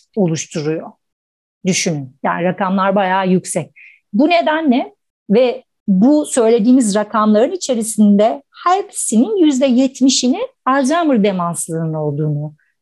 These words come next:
e, düşünecek olursak, e, bu yüzden de popülariteyi hak ediyor. E, çünkü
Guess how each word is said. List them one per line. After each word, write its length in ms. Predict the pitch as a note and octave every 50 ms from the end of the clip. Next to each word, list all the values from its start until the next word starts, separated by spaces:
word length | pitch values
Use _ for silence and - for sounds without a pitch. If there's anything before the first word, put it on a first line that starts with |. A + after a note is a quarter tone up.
| _ - A3+
e, 180 | F#3 E3+ D#3+
düşünecek 520 | F3 F#3 - - F#3 D#3+ D#3+ E3+ E3 - -
olursak, 640 | G#3 A3 E4+ A4+ G#4 - - G3+ F#3 - - - _ _ _ _ _ _ _ _ -
e, 220 | A#3+ A3 G#3+ B3 B3
bu 100 | F4 C4+
yüzden 420 | G3+ F3 D3+ D3+ F3 D#3 E3 F3
de 260 | G3 E4 E4+ - - _
popülariteyi 840 | - B3 A#3+ A#3+ A3+ G3+ G3 F#3+ F3+ - - E3+ G3 B3+ D4+ D#4+ G4+ - _ _
hak 220 | - C#4 C4 -
ediyor. 380 | D#4+ D4 A#3+ C#4+ C4+ G3 E3 C3+ - - _ _ - D#4+
E, 160 | - C4 A3 G3+ F3+ E3+ E3+ D#3+ D#3+ D#3 D#3 E3 D#3
çünkü 460 | - - G#3 D3+ - D4 D4+ A#4